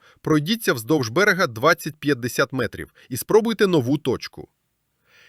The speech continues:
Змінюйте глибину подачі кроками по десять-тридцять сантиметрів. Для мирної риби спробуйте трохи змінити текстуру прикормки, додавши трохи макухи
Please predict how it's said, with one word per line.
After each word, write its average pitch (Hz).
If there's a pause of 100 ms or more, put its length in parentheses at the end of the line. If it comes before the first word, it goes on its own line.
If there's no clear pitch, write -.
Змінюйте 165
глибину 151
подачі 156
кроками 170
по 131
десять-тридцять 156
сантиметрів. 127 (880)
Для 127
мирної 208
риби 110 (200)
спробуйте 220
трохи 185
змінити 151
текстуру 185
прикормки, 165 (300)
додавши 139
трохи 147
макухи 160